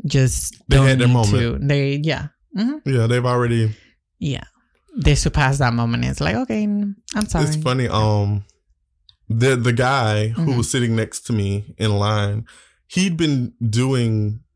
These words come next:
Speaker 2: uh, Record Store Day for, like, ten plus years.
Speaker 1: Oh, wow.
Speaker 2: Yeah. And, um, it was interesting to hear him talk about it 'cause he talked about, like, why he was there and just, like, just certain things that he does,
Speaker 1: Mm-hmm.
Speaker 2: um, to avoid certain, uh, letdowns and stuff, I guess.
Speaker 1: Mm-hmm.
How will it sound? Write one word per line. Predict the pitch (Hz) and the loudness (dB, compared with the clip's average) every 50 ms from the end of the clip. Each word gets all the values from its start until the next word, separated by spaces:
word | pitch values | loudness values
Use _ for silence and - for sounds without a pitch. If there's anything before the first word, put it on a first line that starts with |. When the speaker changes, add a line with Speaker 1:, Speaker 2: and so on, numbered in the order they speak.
| _ _ - | _ _ -4
Speaker 2:
uh, | 113 104 101 - - - - | -2 -2 0 -2 -4 -6 -4
Record | - 113 110 104 120 | -2 -2 -2 -2 -2
Store | - - 120 104 | -4 -2 -2 -2
Day | 101 101 | -2 -2
for, | - - 95 | -2 -4 -6
like, | 104 - | -8 -4
ten | - 127 110 | -4 -4 -2
plus | 101 110 104 101 - | -2 -2 -4 -2 -4
years. | - 151 - - 113 - - - - _ _ - - | -4 -6 -6 -8 -10 -12 -14 -18 -20 _ _ -18 -8
Speaker 1:
Oh, | - - | -4 -4
wow. | 143 139 131 120 - - | -2 -2 -4 -4 -4 0
Speaker 2:
Yeah. | 107 95 - - - - - - - - - - - - - | 2 2 2 2 0 -2 -4 -4 -4 -6 -6 -8 -8 -2 0
And, | 131 131 127 123 | 2 4 4 4
um, | 123 120 117 110 107 107 107 107 107 - - _ - - | 4 4 4 4 4 4 2 0 0 -4 -6 _ -6 0
it | - 156 | 2 4
was | 147 139 - | 4 4 2
interesting | - 185 220 226 240 202 160 - 185 160 | 2 2 2 2 0 -2 -2 -2 0 0
to | 147 | 2
hear | 147 151 139 | 2 2 2
him | 127 120 | 0 0
talk | - - 147 147 - - | 0 0 0 0 0 0
about | 135 117 110 104 | 0 2 2 0
it | 104 | 0
'cause | - 117 110 | 0 0 0
he | 113 107 | 0 0
talked | - 135 120 | -2 -2 0
about, | - - 107 | 0 2 2
like, | 104 104 104 107 | 4 4 4 4
why | 117 117 120 | 4 4 4
he | 120 127 117 | 2 2 2
was | 117 110 104 | 2 2 2
there | 104 113 113 113 113 113 | 2 2 2 2 2 2
and | 113 113 | 2 2
just, | 120 156 156 | 0 0 -2
like, | - 147 131 131 | -2 0 0 0
just | 143 180 - - | 0 -2 -2 -2
certain | 214 202 - 135 123 | -4 -2 -2 -4 -4
things | 147 143 127 | -4 -4 -2
that | 120 127 | -2 -2
he | 123 131 | -2 0
does, | 117 113 113 117 113 113 113 117 113 - | 0 2 2 4 4 4 2 0 -2 -2
Speaker 1:
Mm-hmm. | 156 156 151 151 151 139 143 - - - - | -2 -2 0 0 -2 -4 -6 -8 -10 -4 -2
Speaker 2:
um, | 107 117 110 107 104 104 101 | 0 2 2 2 0 0 0
to | - - 135 | 0 0 2
avoid | 117 110 107 120 113 117 117 117 113 110 117 - - _ _ _ _ 117 | 2 2 2 2 2 2 2 2 2 0 -2 -4 -6 _ _ _ _ -10
certain, | 110 - 156 131 101 - 117 113 110 | -4 0 0 0 0 0 0 0 0
uh, | 107 98 98 98 65 65 - - - | 0 0 -2 -2 -2 -4 -4 -2 0
letdowns | 113 117 120 82 113 123 123 123 123 123 120 123 | 2 2 2 2 0 0 0 0 0 -2 -2 -4
and | 139 135 | -4 -6
stuff, | - - 170 160 170 165 - | -4 -4 -2 -2 -2 -2 -4
I | 175 | -4
guess. | 170 175 190 202 202 190 - - - - - | -4 -4 -4 -4 -4 -6 -10 -14 -10 -6 -4
Speaker 1:
Mm-hmm. | 160 143 139 | -2 -2 -2